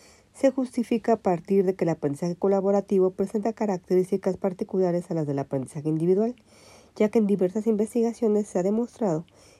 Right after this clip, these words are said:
que el ser construido por el alumno en interacción con otros alumnos y docentes promueve efectos positivos en la adaptación escolar, la autonomía del alumno, el rendimiento escolar y también se ha reportado que fomenta el desarrollo de habilidades de gestión y planeación,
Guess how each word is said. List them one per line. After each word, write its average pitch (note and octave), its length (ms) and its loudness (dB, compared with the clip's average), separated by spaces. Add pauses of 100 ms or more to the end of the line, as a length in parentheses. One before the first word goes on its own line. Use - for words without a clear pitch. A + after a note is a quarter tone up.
que F#3+ 100 2
el F#3+ 80 4
ser A3+ 140 2
construido G#3+ 440 2
por F#3 140 0
el E3 80 0
alumno E3 280 2
en D#3 80 2
interacción D3 440 -4
con F#3 240 0
otros E3+ 320 -2
alumnos D#3 320 0
y F3+ 60 0
docentes E3+ 560 -2 (340)
promueve G3 400 8
efectos G3 380 0
positivos G3 580 -2
en F#3+ 80 -2
la D#3+ 80 0
adaptación D3 400 -2
escolar, E3+ 540 0
la E3 60 0
autonomía C#3+ 460 -2
del E3 200 0
alumno, F#3 460 0 (380)
el B3 120 4
rendimiento G#3 420 6
escolar E3+ 540 0
y G#3 80 -6
también F#3+ 260 4
se - 80 -4
ha F#3+ 40 -2
reportado G3 580 -2 (400)
que G#3+ 120 0
fomenta G3 360 0
el F#3+ 80 0
desarrollo E3 260 0
de E3 60 2
habilidades D3+ 300 2
de D3 40 -4
gestión G3+ 380 -2
y F#3+ 60 2
planeación, D#3 580 -2